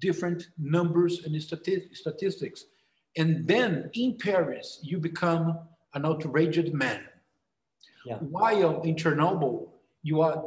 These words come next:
Speaker 1: deeply engaged and deeply, deeply engaged with and deeply moved by the terrible consequences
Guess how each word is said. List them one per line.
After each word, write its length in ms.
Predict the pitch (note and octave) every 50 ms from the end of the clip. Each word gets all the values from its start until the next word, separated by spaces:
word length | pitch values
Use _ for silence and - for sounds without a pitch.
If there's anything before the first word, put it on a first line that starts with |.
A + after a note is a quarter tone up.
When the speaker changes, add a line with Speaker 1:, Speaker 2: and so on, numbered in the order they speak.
| -
Speaker 1:
deeply 380 | - F#3 B3+ C4+ - A#3 A3+ G#3
engaged 680 | F3+ D#3 E3+ E3 E3+ E3+ F3 E3+ D#3+ - - - D#3 - - _ _ _ _ _ -
and 300 | E3 D#3+ D3+ D3+ - -
deeply, 500 | E3+ A3+ B3 - A#3 A3 F3+ E3+ - - - - -
deeply 320 | F#3+ A#3+ - - A3+ F#3
engaged 460 | F3+ E3 D3+ E3+ F3 F3 F3 - - D#3
with 300 | C#3+ - F#3 G3 G3+ - - - - - _ _ _ -
and 220 | D#3+ E3 D#3 D3+
deeply 280 | E3 A3 A#3 G#3 A3 G#3
moved 500 | F3 D#3 E3 A3 A#3+ G#3+ F#3 D#3+ F3 C3+
by 460 | A#2+ E3+ E3 C#3+ C3+ B2 A#2+ - - - - -
the 80 | - C#3+
terrible 460 | - - - F#3 G3 G3+ G3+ F#3 F3+
consequences 960 | F3 - - G3 G#3 - - F3 - - D#3+ D#3 D3+ D#3 - C3+ B2 - -